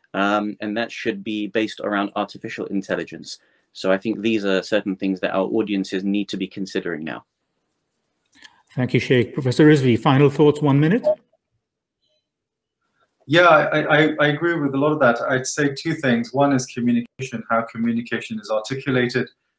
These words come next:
Speaker 3: uh, between, uh, communities and between the Maraja and centers of authority, uh,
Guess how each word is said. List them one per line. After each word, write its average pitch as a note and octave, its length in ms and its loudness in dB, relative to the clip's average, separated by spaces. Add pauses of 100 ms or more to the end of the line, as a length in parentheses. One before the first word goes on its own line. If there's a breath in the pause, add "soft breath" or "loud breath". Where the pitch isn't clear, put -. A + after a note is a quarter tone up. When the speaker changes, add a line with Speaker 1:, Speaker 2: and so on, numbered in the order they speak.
(140)
Speaker 3:
uh, A#2 220 4
between, B2+ 600 2
uh, A#2+ 140 -2
communities A#2+ 800 2
and A#2 320 0 (200)
between A2+ 340 -2
the A2 60 -2
Maraja A2 560 0
and G#2+ 100 -10
centers A2+ 360 -6
of G2+ 120 -8
authority, C#3+ 680 -2 (400 soft breath)
uh, B2 260 6